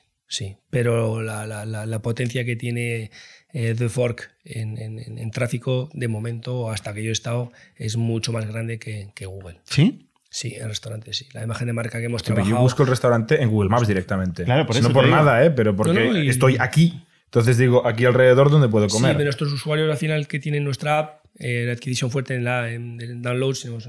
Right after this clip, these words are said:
Speaker 1: creo, en su momento veinte millones de descargas, es un usuario muy fiel, muy cómodo, te geolocalizas con la app, te hace reservar, tienes
Speaker 3: Ostras.
Speaker 1: tus puntos, tienes tus
Speaker 3: La app de
Speaker 1: descuentos.
Speaker 3: TripAdvisor, para
Speaker 1: La app del
Speaker 3: decir
Speaker 1: tenedor,
Speaker 3: dónde,
Speaker 1: la app del tenedor.
Speaker 3: del tenedor.
Speaker 1: De The Fork ahora sí.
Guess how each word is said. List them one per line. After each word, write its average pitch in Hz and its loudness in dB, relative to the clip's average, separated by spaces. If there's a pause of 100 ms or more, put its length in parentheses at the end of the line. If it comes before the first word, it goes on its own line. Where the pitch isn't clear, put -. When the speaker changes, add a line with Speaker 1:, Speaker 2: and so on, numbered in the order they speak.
(120)
Speaker 1:
creo, 117 -8 (560)
en 117 -10
su 120 -8
momento 123 0
veinte 123 -4
millones 123 -4
de 127 -4
descargas, 135 -2 (300)
es 123 -4
un 131 0
usuario 127 -4
muy 131 -2
fiel, 147 0
muy 131 -2
cómodo, 135 -2
te 123 -6
geolocalizas 123 -6
con 131 -6
la 131 0
app, 127 -6
te 123 -6
hace 120 -4
reservar, 127 -4
tienes 123 -8
Speaker 3:
Ostras. 135 -4
Speaker 1:
tus 117 -4
puntos, 135 -4
tienes 127 -6
tus - -6
Speaker 3:
La 113 4
app 117 4
de 143 6
Speaker 1:
descuentos. 139 4
Speaker 3:
TripAdvisor, 98 0
para 101 0
Speaker 1:
La 98 4
app 101 4
del 107 4
Speaker 3:
decir 117 0
Speaker 1:
tenedor, 120 4
Speaker 3:
dónde, 113 -4
Speaker 1:
la 127 -4
app 127 -6
del 131 -4
tenedor. 113 0
Speaker 3:
del 104 4
tenedor. 104 2
Speaker 1:
De 123 -2
The 120 -4
Fork 120 -10
ahora 117 -8
sí. 120 -10